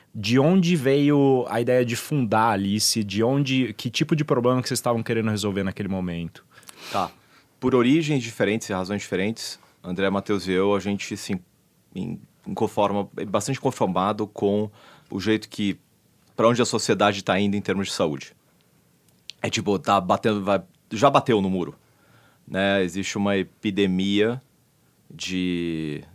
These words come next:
Speaker 2: doenças crônicas que tá super presente fora do Brasil e tá ficando muito presente no Brasil.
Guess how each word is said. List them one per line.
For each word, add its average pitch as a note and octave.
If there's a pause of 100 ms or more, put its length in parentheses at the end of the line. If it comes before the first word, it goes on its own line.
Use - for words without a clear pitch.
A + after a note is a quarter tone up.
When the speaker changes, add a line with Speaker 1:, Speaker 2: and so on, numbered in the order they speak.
Speaker 2:
doenças F#2+
crônicas A2
que E2 (420)
tá E2
super G#2+
presente F#2
fora F2+
do F2
Brasil F#2
e -
tá B2+
ficando A#2
muito A2
presente F#2+
no E2+
Brasil. E2